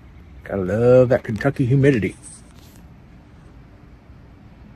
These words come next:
But anyway, summer of Carter Hall. I do like the new stuff better than the old.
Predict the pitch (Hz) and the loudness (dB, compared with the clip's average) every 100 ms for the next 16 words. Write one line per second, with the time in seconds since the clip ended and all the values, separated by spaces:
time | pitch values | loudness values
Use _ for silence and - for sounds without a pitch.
0 | - - - - - - - - - 110 | -20 -20 -20 -20 -20 -20 -20 -20 -2 0
1 | 101 202 185 123 127 - - - - - | 0 2 2 4 2 -4 -20 -20 -20 -20
2 | - - - - 147 160 143 139 156 151 | -20 -20 -12 -2 2 4 4 6 6 6
3 | 135 131 - - - - - - - - | 6 4 0 -20 -20 -20 -20 -20 -20 -20
4 | - - - - - - - - - - | -20 -20 -20 -20 -20 -20 -20 -20 -20 -20
5 | - - - - - - - - 147 208 | -20 -20 -20 -20 -20 -20 -20 -6 -2 0
6 | 185 160 - 131 156 - 170 - 147 165 | 2 0 0 2 2 2 0 2 2 2
7 | 165 160 185 160 | 0 0 2 0